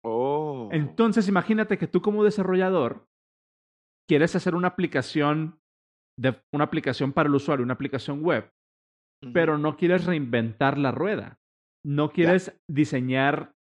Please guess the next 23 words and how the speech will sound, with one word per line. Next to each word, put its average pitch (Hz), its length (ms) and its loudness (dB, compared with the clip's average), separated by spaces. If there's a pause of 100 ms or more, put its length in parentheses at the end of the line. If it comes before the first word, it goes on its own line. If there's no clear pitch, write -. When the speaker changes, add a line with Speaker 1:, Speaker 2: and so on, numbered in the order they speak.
Speaker 2:
cómo 151 240 2
se 147 140 -2
va 131 80 2
a 131 40 0
ver 135 120 0
una 113 160 0
lista, 180 400 4
cómo 139 220 -2
se 139 100 -2
va 120 60 4
a 117 40 2
ver 117 140 0
un 110 100 -2
botón, 180 680 0
cómo 127 180 -2
se 123 120 -6
va 117 60 0
a 110 40 0
ver 110 140 -2
un 104 180 -6
text 175 320 0
field. 180 280 -2
Speaker 1:
Ujú, 190 100 -14